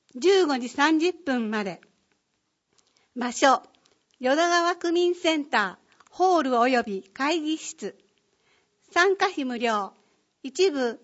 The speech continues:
材料費が必要なものもあります。内容、金属加工、ロボット教室、科学教室など。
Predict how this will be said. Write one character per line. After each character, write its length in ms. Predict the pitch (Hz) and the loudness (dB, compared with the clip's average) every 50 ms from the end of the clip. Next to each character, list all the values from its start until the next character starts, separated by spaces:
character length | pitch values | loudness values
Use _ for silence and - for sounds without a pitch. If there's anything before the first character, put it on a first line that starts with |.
| _ - | _ -2
材 260 | 254 277 294 349 370 | 0 2 2 2 2
料 140 | 381 381 370 | 2 2 0
費 220 | 370 311 - 285 | 0 -2 -4 -2
が 120 | 262 247 262 | -2 -2 -2
必 300 | 247 - _ - - 311 | -4 -10 _ -6 -2 0
要 200 | 330 311 302 311 | 2 4 4 4
な 140 | 302 294 | 2 0
も 140 | 285 277 285 | 0 0 0
の 120 | 294 311 294 | 0 0 0
も 100 | 269 240 | 0 0
あ 120 | 208 214 | 0 -2
り 140 | 220 226 233 | -4 -6 -6
ま 140 | 233 226 247 | -8 -8 -10
す。 180 | - - - _ _ _ _ _ _ _ _ _ _ _ _ _ _ _ _ _ _ _ _ _ _ | -12 -16 -20 _ _ _ _ _ _ _ _ _ _ _ _ _ _ _ _ _ _ _ _ _ _
内 340 | - 262 285 320 339 320 302 | -4 -2 0 0 0 0 0
容、 300 | 302 277 269 233 226 - _ _ _ _ _ _ _ _ _ _ | -2 -2 -2 -4 -6 -8 _ _ _ _ _ _ _ _ _ _
金 300 | - 330 370 415 403 359 | -2 2 2 2 2 2
属 300 | 339 339 381 - - _ | 2 2 2 0 -4 _
加 140 | - 311 302 | -4 -4 -4
工、 400 | - - - 220 202 180 165 - _ _ _ _ _ _ _ _ _ _ | -4 -4 -4 -4 -4 -4 -8 -12 _ _ _ _ _ _ _ _ _ _
ロ 140 | - 226 240 | -6 -2 2
ボ 140 | 269 302 - | 2 2 2
ッ 60 | - - _ | 0 -4 _
ト 140 | - 330 330 | -4 -4 -2
教 280 | 330 339 302 285 262 277 | 0 0 0 0 0 -2
室、 420 | - - - - - 185 175 - _ _ _ _ _ _ _ _ _ _ | -6 -12 -16 -14 -12 -12 -12 -14 _ _ _ _ _ _ _ _ _ _
科 140 | - 254 240 | -6 -4 0
学 320 | 247 311 359 - 339 - | 0 0 -2 -2 -8 -10
教 280 | - - 370 349 349 381 | -2 2 2 2 2 2
室 280 | 359 - - - 254 233 | -2 -6 -10 -8 -6 -4
な 180 | 233 233 233 | -2 -2 -2
ど。 180 | 208 196 - | -4 -6 -8